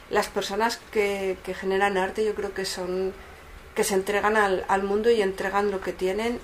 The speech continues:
y, y es la manera que, que, que pueden dar su granito de arena. Y en Poesía de Emergencia,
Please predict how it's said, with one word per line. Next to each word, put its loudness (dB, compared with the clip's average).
y, -2
y 2
es -2
la 2
manera 2
que, 2
que, -4
que -2
pueden 4
dar 6
su -4
granito -2
de 0
arena. 0
Y 4
en 2
Poesía 4
de 6
Emergencia, 0